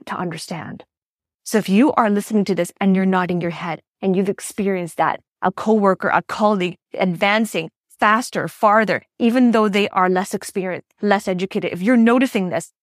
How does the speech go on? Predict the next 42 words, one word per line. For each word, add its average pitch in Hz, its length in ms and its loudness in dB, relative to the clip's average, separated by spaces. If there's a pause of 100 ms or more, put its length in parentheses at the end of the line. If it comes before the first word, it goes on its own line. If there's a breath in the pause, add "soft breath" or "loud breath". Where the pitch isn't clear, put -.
(120)
and 185 240 0
you 233 320 2
understand 185 560 0
it, - 80 -10 (160)
and 180 180 0
now 190 180 2
you 190 180 2
can 180 180 -4
see 170 280 -2
why, 156 480 0 (320)
you - 100 -2
can 185 140 -4
see 185 200 -2
behind 202 600 0
the 190 40 4
scenes 175 260 0
of 143 100 0
why 170 340 -2
this 165 160 -8
is 160 100 -8
happening, - 400 -6 (300)
and 185 140 2
you 202 140 4
understand 196 520 0
the 170 40 2
importance 180 580 -2
of 160 160 -4
great 160 200 -2
communications, - 720 -8 (300)
then 208 120 2
I 214 120 0
invite 185 400 0
you 180 100 -2
to 165 80 0
work 143 220 -6
with 160 140 -10
me. 160 220 -8 (520)
Every 254 340 4
single 214 400 2
week, 180 380 0 (160)
I 185 160 -2
train 175 600 -4